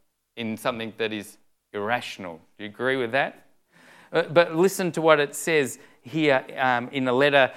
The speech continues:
to a Christian nation by Sam Harris. He calls faith nothing more than the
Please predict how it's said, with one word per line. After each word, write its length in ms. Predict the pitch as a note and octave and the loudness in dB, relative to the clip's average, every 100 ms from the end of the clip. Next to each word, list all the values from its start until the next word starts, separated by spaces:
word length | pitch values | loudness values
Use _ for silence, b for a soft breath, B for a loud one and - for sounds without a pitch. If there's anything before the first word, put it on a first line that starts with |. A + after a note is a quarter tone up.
| B B | B B
to 100 | - | -4
a 60 | B2 | -2
Christian 400 | D#3+ - C3 B2 | -4 -6 -6 0
nation 380 | A#2+ B2 - | 0 0 -4
by 140 | A2+ A2+ | 0 0
Sam 400 | - C3 A#2+ A2+ | 0 -2 -2 -2
Harris. 640 | G#2+ - A#2+ G2+ F2+ - - | -8 -6 -2 -2 -4 -10 -6
He 120 | C#3 | -6
calls 380 | C#3 D3+ C#3 B2+ | -2 0 0 -2
faith 480 | - D#3+ D#3 - - b b b - | 0 0 0 -4 -20 b b b 0
nothing 380 | F#3 A3 A3+ | 0 2 -2
more 480 | F3 E3+ B2 A2+ D#3 B B | 2 2 2 0 -2 B B
than 340 | C3 D3+ D3 C3+ | -2 0 0 2
the 300 | C#3 C3 | 4 4